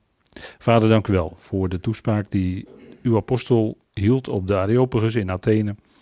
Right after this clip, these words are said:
Een plek die nog steeds te bezoeken is. En we danken u, Vader, dat we die woorden hebben opgetekend gekregen,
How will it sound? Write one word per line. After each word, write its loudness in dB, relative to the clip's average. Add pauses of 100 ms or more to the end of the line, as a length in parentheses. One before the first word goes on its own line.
(580)
Een -10
plek 4
die 4
nog 0
steeds 2
te -6
bezoeken 4
is. 2
En -2
we -4
danken 0
u, 0
Vader, 0
dat -4
we -2
die -6
woorden -2 (160)
hebben -8
opgetekend 0
gekregen, -4